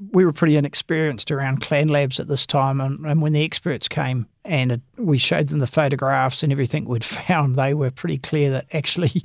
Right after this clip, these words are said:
<laughs> you can't keep this going. There's a school across the road and it could blow up at any time, which was, from an investigator's point of view, a bit of a bugger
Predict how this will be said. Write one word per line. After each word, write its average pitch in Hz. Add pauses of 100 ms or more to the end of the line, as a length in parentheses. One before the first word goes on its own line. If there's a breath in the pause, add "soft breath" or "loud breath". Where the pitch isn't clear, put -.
(180 loud breath)
<laughs> -
you 165
can't 165
keep -
this 151
going. 156
There's 139
a 123
school 185
across 143
the 160
road 170 (300 loud breath)
and 160
it 160
could 151
blow 165
up 131
at 160
any 151
time, 139 (140)
which -
was, 170 (360 loud breath)
from 226
an 190
investigator's 175
point 180
of 151
view, 175
a 165
bit 165
of 147
a 143
bugger 165